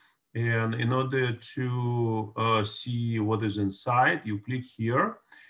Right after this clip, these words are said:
And then this blue bar is, uh, activated.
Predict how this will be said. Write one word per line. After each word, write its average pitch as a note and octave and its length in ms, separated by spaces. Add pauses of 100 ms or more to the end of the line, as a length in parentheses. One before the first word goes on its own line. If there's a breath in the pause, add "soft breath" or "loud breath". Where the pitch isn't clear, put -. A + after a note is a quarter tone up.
(180 loud breath)
And B2+ 120
then B2+ 360
this A#2+ 440
blue A#2+ 460
bar A#2+ 760
is, G#2 640
uh, G2+ 260
activated. D3+ 840